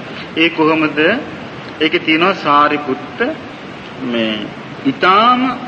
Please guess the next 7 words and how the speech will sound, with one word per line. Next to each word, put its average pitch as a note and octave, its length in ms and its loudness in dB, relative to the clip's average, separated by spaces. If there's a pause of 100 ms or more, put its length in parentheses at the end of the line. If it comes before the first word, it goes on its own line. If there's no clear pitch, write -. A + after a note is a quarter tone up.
(120)
ප්‍රසන්න G#3+ 640 2
වූ E3 260 2 (600)
දිය D3+ 240 4
ඇති, C3 340 0
මිහිරි F#3 480 2
දිය D#3 240 4
ඇති, C3 340 0